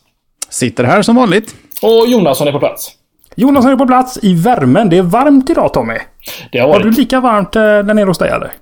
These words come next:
Speaker 2: Men vi har haft lite regn idag här i Amsterdam. Men det har varit, trettio grader har det varit. Det har varit väldigt svettigt, men man får inte klaga när det äntligen är sommar. För att, men Jeppe, du har väl egentligen, eh, sagt upp svensk sommar? Du har officiellt tagit avstånd från sommaren, eller hur är det med egentligen?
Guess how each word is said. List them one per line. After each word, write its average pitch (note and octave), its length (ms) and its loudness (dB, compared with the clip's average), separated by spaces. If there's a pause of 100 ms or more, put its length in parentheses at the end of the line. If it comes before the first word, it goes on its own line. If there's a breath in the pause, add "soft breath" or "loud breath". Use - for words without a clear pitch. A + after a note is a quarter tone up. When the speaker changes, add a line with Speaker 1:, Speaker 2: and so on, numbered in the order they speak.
Speaker 2:
Men D3+ 140 -4
vi D#3 60 -2
har D#3 60 -4
haft B2+ 160 -6
lite D#3+ 140 -2
regn F3+ 280 0
idag D#3+ 140 2
här B2+ 160 0
i B2+ 40 0
Amsterdam. A2 340 -4
Men E3+ 60 -4
det G3 60 2
har G#3 80 0
varit, G#3 220 -8
trettio A3+ 260 -4
grader G3+ 280 -2
har B3 80 2
det C#4+ 60 -2
varit. C3 260 -2
Det E3+ 60 0
har G3 140 0
varit F3 180 -6
väldigt F3+ 300 -4
svettigt, G#3 680 -6
men C#3 80 -6
man D#3+ 80 -4
får G3 120 -8
inte D#3+ 120 -10
klaga D#3 360 -2
när C3+ 100 -2
det C#3+ 80 -4
äntligen C3 360 -8
är A2+ 80 -6
sommar. C3+ 460 -6
För D3+ 120 -4
att, D3+ 120 -8 (260 loud breath)
men F#3+ 100 -2
Jeppe, A#3 200 -2
du F#3 120 -2
har E3 100 0
väl B3 100 -2
egentligen, D3 540 -2
eh, D#3 200 -4
sagt - 280 -6
upp A3 220 -8
svensk C#3+ 440 -4
sommar? A2+ 340 -4
Du B2 80 -4
har E3+ 80 -2
officiellt F#3 520 -4
tagit D#3+ 200 -4
avstånd C#3 480 -4
från A3+ 100 -8
sommaren, C#3 320 -6
eller C#3+ 140 -6
hur C3 60 -2
är A#2 40 -4
det - 60 -8
med G#2 160 -10
egentligen? A2+ 340 -10